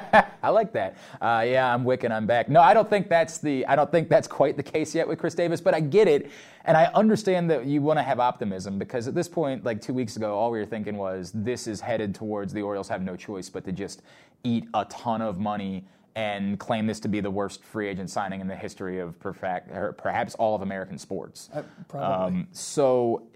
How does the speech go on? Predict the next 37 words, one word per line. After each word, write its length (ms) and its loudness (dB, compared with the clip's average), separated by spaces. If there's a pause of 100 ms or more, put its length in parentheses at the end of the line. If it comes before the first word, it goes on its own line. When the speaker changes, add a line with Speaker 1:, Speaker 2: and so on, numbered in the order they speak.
(160)
Speaker 1:
the 100 2
idea 180 4
that 80 4
you 60 2
can 80 0
get 100 2
anything, 640 0
that 180 -2
even 240 2
he 80 0
could 120 0
be 80 0
like 120 -2
a 60 -8
facsimile 720 -4
of 80 -4
what 140 -4
Chris 200 -6
Davis, 580 -4
you 120 -2
know, 80 -2
had 300 -2
been 320 0
a 40 -4
couple 300 -2
of 60 0
years. 180 2
I'm 80 2
not 100 0
talking 160 -6
about 160 -4
fifty-three 380 -6
home 240 -6
run 160 -6
Chris 180 -10
Davis, 380 -6
Speaker 2:
Mm-hmm. 160 -10